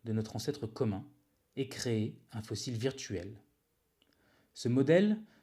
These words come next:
lorsqu'il est projeté dans un espace morphologique en trois dimensions, permet de retracer la sortie d'Afrique d'Homo sapiens, en direction tout d'abord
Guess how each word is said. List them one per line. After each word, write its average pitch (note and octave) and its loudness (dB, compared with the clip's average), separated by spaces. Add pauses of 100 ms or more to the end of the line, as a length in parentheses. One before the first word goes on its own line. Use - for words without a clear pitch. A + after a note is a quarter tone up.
(140)
lorsqu'il A#2 -2
est G#2+ 2
projeté C#3 0
dans G#2+ 0
un G#2 0
espace G#2+ -4
morphologique B2+ -2 (100)
en G2+ -10
trois G2 -6
dimensions, A#2 -4 (680)
permet F#3+ 8
de D#3 8
retracer C3+ 2
la C#3+ 2
sortie A#2+ -4
d'Afrique B2 -4 (140)
d'Homo B2 0
sapiens, G2+ -4 (720)
en B2 0
direction C#3+ 2
tout F#3 -4
d'abord B2 2